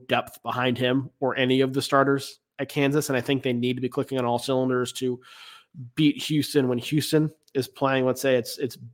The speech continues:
B to B plus game, right? Kansas' margin for error, I think, is less because they, they lack that depth.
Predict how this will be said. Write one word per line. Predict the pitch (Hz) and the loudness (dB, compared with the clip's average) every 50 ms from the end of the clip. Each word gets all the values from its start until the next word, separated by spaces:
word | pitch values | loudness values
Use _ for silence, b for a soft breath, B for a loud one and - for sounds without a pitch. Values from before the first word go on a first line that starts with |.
| _ _ | _ _
B | - 135 131 127 131 | 0 2 4 4 4
to | 127 120 | 2 2
B | 120 131 131 | 2 0 -2
plus | 123 - 135 131 127 127 - | -2 0 0 0 0 0 0
game, | - 143 139 139 139 139 - - _ _ _ _ _ _ _ _ - | 0 2 2 2 0 -2 -6 -12 _ _ _ _ _ _ _ _ -4
right? | 139 131 131 123 131 131 - _ _ _ _ _ | 0 0 0 0 -2 -4 -8 _ _ _ _ _
Kansas' | - 165 175 180 165 160 131 | 0 2 2 4 4 2 2
margin | 143 143 139 135 131 131 | 4 4 4 4 2 -2
for | 120 131 131 | -4 -2 -2
error, | 127 127 | -2 -2
I | 120 | -2
think, | 123 120 120 | -4 -4 -6
is | 117 117 | -6 -4
less | 120 123 117 - | -6 -6 -6 -8
because | - 135 - 135 123 123 | -10 -12 -10 -8 -6 -4
they, | 123 120 117 | -4 -4 -6
they | 110 - - 127 123 | -6 -8 -8 -6 -4
lack | 123 120 120 117 - - | -2 -2 -2 -4 -4 -6
that | - 120 104 - _ | -8 -8 -8 -10 _
depth. | - 110 98 - - - | -10 -10 -10 -10 -14 -20